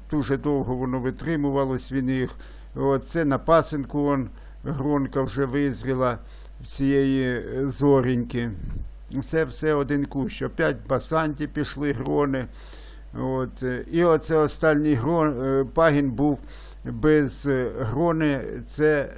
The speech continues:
«Сенсація». Е, грону було вже снято. Ось такі форми винограду вирощуються на цій площині.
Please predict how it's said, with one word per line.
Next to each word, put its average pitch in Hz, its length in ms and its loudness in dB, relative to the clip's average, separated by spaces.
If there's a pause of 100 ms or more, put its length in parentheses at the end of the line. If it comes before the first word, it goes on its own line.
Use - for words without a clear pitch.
(140)
«Сенсація». 123 1080 0 (540)
Е, 117 360 -10 (140)
грону 147 400 -6
було 131 320 -6
вже 127 260 -6
снято. 117 580 -6 (1900)
Ось 175 260 -2
такі 175 300 0
форми 165 420 -2
винограду 160 640 2
вирощуються 160 800 2
на 147 180 6
цій 165 260 2
площині. 147 800 0